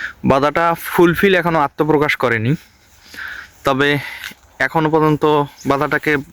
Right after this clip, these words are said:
ভালোভাবে দেখা যাচ্ছে। তো আমি চেষ্টা করছি আপনাদের দেখার। যদি এখানে লক্ষ্য করেন, এই যে লক্ষ্য করতে পারছেন,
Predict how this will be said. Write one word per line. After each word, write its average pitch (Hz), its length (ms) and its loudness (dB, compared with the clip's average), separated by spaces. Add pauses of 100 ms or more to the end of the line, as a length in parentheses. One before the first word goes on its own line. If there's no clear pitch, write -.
(120)
ভালোভাবে 143 380 2 (100)
দেখা 139 260 -2
যাচ্ছে। - 300 -2 (640)
তো - 140 -4
আমি 127 120 0 (120)
চেষ্টা 156 280 0
করছি - 200 -2 (100)
আপনাদের 110 260 -2 (100)
দেখার। 131 260 -6 (1700)
যদি 143 220 2
এখানে 139 220 -2 (100)
লক্ষ্য 131 300 -2
করেন, 113 180 0 (2250)
এই 139 140 4 (120)
যে 110 140 0
লক্ষ্য - 240 -4
করতে - 220 -2
পারছেন, - 300 -6